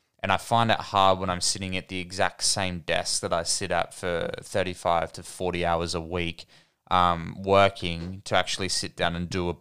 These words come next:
podcast. And, you know, separating the two can become quite difficult, um, especially, you know, when, when you're not a hundred percent. Um, and I found it to be quite difficult to separate the two. And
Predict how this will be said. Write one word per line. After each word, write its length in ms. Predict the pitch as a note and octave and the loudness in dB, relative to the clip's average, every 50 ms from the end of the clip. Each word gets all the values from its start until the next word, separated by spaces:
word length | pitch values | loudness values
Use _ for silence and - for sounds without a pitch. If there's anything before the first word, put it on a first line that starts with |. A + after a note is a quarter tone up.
| - | -4
podcast. 640 | - E2+ F2+ E2 - - D2 G#1 A1 F2+ - - - | -4 -4 -4 -4 -4 -2 -2 -2 -2 -4 -4 -4 -4
And, 220 | G2+ F#2 F2+ F2 - _ _ _ _ _ _ _ _ _ _ _ _ _ _ _ _ _ _ _ _ _ _ _ _ _ _ | -4 -4 -4 -6 -8 _ _ _ _ _ _ _ _ _ _ _ _ _ _ _ _ _ _ _ _ _ _ _ _ _ _
you 80 | - A#2+ | -4 -2
know, 160 | A2 G#2 G2 | 0 2 2
separating 540 | G#2 - - D3 C#3+ - C#3 B2 A2+ G#2+ F#2+ | 4 6 6 4 6 6 4 4 4 4 -2
the 40 | F#2 | -4
two 260 | F2 - - G2+ G2 | -6 -6 -6 -6 -6
can 160 | - - F#2+ | -6 -6 -8
become 280 | F2+ F#2 - - F#2 F2+ | -8 -8 -8 -8 -8 -6
quite 260 | - - F2+ E2+ F2 | -2 0 0 0 0
difficult, 560 | - F#2+ - - A2+ - C#3+ D3+ D#3+ E3 _ _ _ _ | -4 -10 -10 -10 -8 -6 -4 -4 -6 -6 _ _ _ _
um, 240 | - G2+ G2 F#2+ F#2 | -6 -4 -4 -2 -4
especially, 720 | F2+ F#2 - - G2+ F#2+ - - - G2 F#2 F#2 F2+ F2+ E2+ F2 F2 _ _ _ _ _ _ _ _ _ _ _ _ _ _ _ _ _ _ _ _ - - | -6 -8 -6 -4 -4 -4 -4 -4 -6 -6 -4 -4 -4 -6 -8 -10 -14 _ _ _ _ _ _ _ _ _ _ _ _ _ _ _ _ _ _ _ _ -18 -10
you 60 | F2+ | -6
know, 200 | F#2 F#2 F#2 F#2 | -2 -2 0 0
when, 320 | F#2 F#2 F#2 F2+ F2 F#2 | 0 -2 -2 -4 -6 -6
when 120 | G2+ G2 F#2+ | -4 -4 -4
you're 200 | F#2 F#2+ F#2+ F#2+ | -4 -2 -2 0
not 100 | G2 G2+ | 2 2
a 60 | G2 | 0
hundred 360 | - - G2+ F#2+ F#2+ F#2+ F2 | 0 -2 -4 -6 -6 -8 -8
percent. 440 | - F#2+ - - G2+ G#2 B2 C3+ C#3 - _ _ _ _ _ _ _ _ - | -8 -8 -6 -2 -2 -2 -2 -4 -8 -12 _ _ _ _ _ _ _ _ -2
Um, 680 | G2 G2 G2 F#2 F#2 F2+ F2 E2+ E2+ E2+ F2+ F2 - _ _ _ - | 2 4 4 4 4 2 -2 -6 -10 -12 -12 -14 -18 _ _ _ -2
and 580 | G2 G2 G2 G2 G2 F#2 F#2 F#2 F#2 F#2 F#2 - - | 0 0 0 0 -2 -4 -6 -6 -8 -8 -10 -8 -2
I 140 | - G2+ G2 | 0 0 0
found 400 | F#2+ - - - A#2 A2+ A2+ A2+ | 0 -2 -4 -2 0 0 2 0
it 100 | A2 - - | -2 -4 -6
to 100 | - G#2 | -8 -8
be 140 | F#2 G#2 F#2 | -6 -6 -8
quite 420 | - - - G#2 F#2+ F2+ - - | -6 -2 0 2 2 2 0 -4
difficult 640 | - G2+ F2+ - G2 F2+ - - G2+ F#2 F2 - | -12 -12 -10 -10 -10 -10 -8 -6 -6 -6 -6 -8
to 100 | - - | -12 -16
separate 540 | - - - G2+ F#2 - - F#2 F2+ - - | -10 -6 -4 -4 -2 0 0 0 0 0 -4
the 80 | - F2+ | -10 -16
two. 320 | E2+ - - - G2+ F#2 | -14 -10 -8 -6 -4 -4
And 220 | F2 E2+ E2 D#2+ | -4 -6 -8 -10